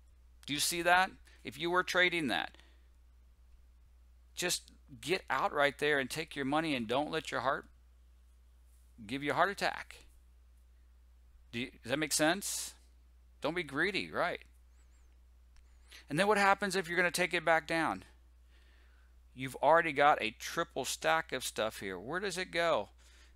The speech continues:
Eh, it pushes right through it, rejects it, boom. And you might not have got out till up here somewhere with your stop, where you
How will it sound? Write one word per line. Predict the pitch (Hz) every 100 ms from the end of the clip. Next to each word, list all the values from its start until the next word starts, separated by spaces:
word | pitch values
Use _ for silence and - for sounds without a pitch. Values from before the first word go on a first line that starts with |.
| -
Eh, | - 131 139 - 262 247 240
it | 220
pushes | 226 214 214
right | 208 214 214 202
through | 208 202 202
it, | 202
rejects | 113 107 - 117 117 -
it, | 95 -
boom. | 87 98 69 - - - - - - - - - - - - - -
And | 95 95 92
you | 127 165
might | 165 160
not | 156 151
have |
got | 139 143
out | 143 135
till | 120 90
up | 135 -
here | 120 107
somewhere | - 101 98 92
with | 92 -
your | 90
stop, | - 78 69
where | -
you | 95